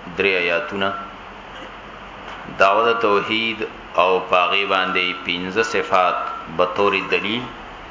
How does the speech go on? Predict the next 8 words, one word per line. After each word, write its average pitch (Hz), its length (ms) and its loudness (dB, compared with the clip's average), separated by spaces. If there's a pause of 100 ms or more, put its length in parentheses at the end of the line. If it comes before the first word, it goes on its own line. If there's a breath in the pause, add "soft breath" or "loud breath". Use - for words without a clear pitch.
د 90 100 2
الله 92 280 6
رب 87 200 2
العزت. 82 380 -2 (2750)
الحمدلله 113 840 2
دعوه 98 400 4
ګرځولې 104 540 4
وا، 104 160 6